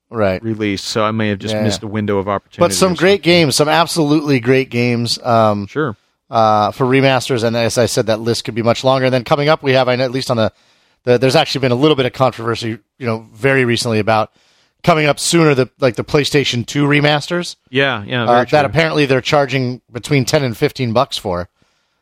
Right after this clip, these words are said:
Speaker 1: Uh, and some people may be a little unhappy about that price point, thinking it's a little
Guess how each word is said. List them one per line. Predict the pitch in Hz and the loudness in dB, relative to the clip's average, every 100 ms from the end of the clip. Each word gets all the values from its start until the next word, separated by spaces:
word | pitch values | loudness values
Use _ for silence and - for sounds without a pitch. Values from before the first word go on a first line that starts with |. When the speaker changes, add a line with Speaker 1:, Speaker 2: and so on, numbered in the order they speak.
| _ | _
Speaker 1:
Uh, | 117 113 | -2 0
and | 113 - | 0 0
some | 135 | 0
people | 117 127 123 | -2 -4 0
may | 120 117 | 0 0
be | |
a | 113 | 2
little | 120 117 | 2 2
unhappy | 113 104 117 120 | 2 0 0 -2
about | 104 104 | -2 -2
that | 101 - | -4 -6
price | 117 107 | -4 -4
point, | 120 95 | -4 -6
thinking | 113 107 | -6 -6
it's | 98 | -6
a | |
little | 101 113 104 98 | -4 -2 -2 -4